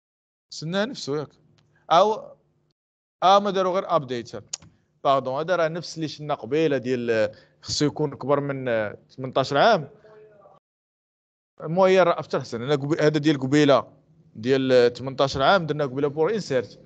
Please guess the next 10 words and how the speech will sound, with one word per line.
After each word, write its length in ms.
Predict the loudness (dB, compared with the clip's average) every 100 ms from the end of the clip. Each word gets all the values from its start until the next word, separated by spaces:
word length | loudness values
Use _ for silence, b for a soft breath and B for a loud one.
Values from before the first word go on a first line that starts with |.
| b b b
شنو 180 | -4 0
داروا؟ 280 | 6 8 8
عاودوا 340 | 6 4 0
داروا 240 | 0 -2 -4
شنو 200 | -8 -12
نفسه؟ 280 | -12 -14 -16 _ _ _ _ _ _ _
بور 120 | -8
شنو؟ 280 | -6 -8 -8 -10 _ _ _ _ _ _ _ _ _ _ _
بور 200 | 0 2
ابديت. 400 | 2 -2 -10 -12